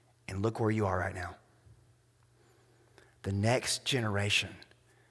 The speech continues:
depends on this generation going to work. As a pastor,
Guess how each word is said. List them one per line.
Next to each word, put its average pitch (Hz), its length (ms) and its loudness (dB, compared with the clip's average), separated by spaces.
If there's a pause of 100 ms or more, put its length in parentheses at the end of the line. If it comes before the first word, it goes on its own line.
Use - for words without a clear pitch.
(220)
depends 104 720 -6 (240)
on 90 260 -6 (140)
this 110 240 2
generation 90 640 -4 (1120)
going 98 220 -4
to - 80 -8
work. - 340 -10 (2000)
As 107 120 2
a 104 40 -2
pastor, - 600 4